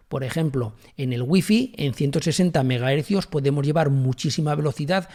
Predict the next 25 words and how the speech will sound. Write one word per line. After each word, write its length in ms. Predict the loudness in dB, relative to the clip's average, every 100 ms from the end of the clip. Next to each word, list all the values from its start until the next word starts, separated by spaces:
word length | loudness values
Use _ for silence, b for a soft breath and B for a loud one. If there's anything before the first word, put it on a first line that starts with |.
| B B
por 140 | -4
eso 140 | -2 0
el 40 |
Wi-Fi 340 | 2 2 0 0
seis 280 | 2 2 0
es 140 | 0
muy 180 | 2 4
rápido, 400 | 2 2 0 -2
sobre 320 | -2 -2 -2
todo 220 | 0 2
si 80 | 2
utilizamos 580 | 0 -2 0 0 0 -6 B B
ciento 260 | -4 -2 0
sesenta 360 | 0 0 2 2
megahercios, 640 | 2 2 0 0 -4 -4 b b -8
pero 120 | -2
el 80 | -2
problema 300 | 0 2 2
es 80 | 0
que 80 | 0
nos 120 | 0
comemos 540 | 0 0 2 0 -2
todo 220 | 2 2
el 80 | 2
espectro. 540 | -2 -4 -4 -4 -6